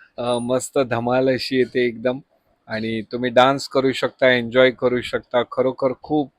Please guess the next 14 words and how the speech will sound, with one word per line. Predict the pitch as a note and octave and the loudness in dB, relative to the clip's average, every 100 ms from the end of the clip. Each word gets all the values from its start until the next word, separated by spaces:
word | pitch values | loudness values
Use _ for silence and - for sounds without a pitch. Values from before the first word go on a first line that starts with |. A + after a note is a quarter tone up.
| - | -6
एन्जॉय | C3 B2+ C3+ C#3 | -4 0 2 2
करण्यासारखं | C#3 C3+ C3+ C3 C3+ B2+ C3 | 0 -2 -2 -4 -6 -8 -4
हे | C3 B2+ | -4 -4
ठिकाण | A#2+ A2+ B2+ B2 | -8 -2 -2 -2
आहे, | C3 - _ - - _ - | -6 -14 _ -20 -20 _ -6
अतिशय | B2+ C#3+ C#3 - C#3 B2+ | -4 -2 -2 0 -2 -2
शांत | - - C#3 C#3 C3+ - | -2 -2 0 -2 -4 0
असं | B2+ A#2+ - B2 - _ _ - | 2 2 0 -6 -6 _ _ -6
आणि | A2 A#2 A#2 A2+ | -4 -2 -4 -4
मस्त | A2 C3 C#3 - C3+ | -4 -2 -2 0 0
असं | A#2+ - A#2+ | 0 0 -4
हे | A2+ | -4
ठिकाण | A2 G#2 A2+ G#2+ | -10 -10 -8 -6
आहे. | G#2 | -8